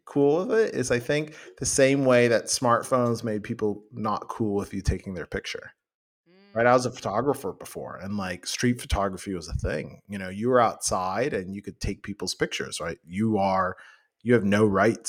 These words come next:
Speaker 1: to your image when you're outside. Um, smartphones really changed that. I mean, the law is different. The law still protects us taking a picture of anything we want outside. But, like, socially, smartphones have really changed. So our smartphones and social media have changed how people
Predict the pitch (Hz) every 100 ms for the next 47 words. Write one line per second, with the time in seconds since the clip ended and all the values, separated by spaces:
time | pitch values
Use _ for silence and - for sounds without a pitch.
0 | - - 95 87 - 98 117 80 87 82
1 | 160 143 - 143 156 - - _ _ _
2 | _ - 101 95 92 - 131 131 135 120
3 | 110 123 117 104 - - 117 120 123 120
4 | 78 76 98 92 107 135 135 92 87 87
5 | - 90 101 - 107 101 95 - 92 85
6 | - 87 - 85 - - 92 - 82 85
7 | - 85 85 87 82 90 147 113 78 82
8 | 71 - - - - 107 101 98 95 _
9 | _ - - 156 180 - 135 90 76 -
10 | - 127 139 - 110 92 90 90 85 -
11 | 92 113 131 127 143 - - 156 160 190
12 | 180 143 123 123 117 101 101 110 127 107
13 | - 98 104 98 92 92 -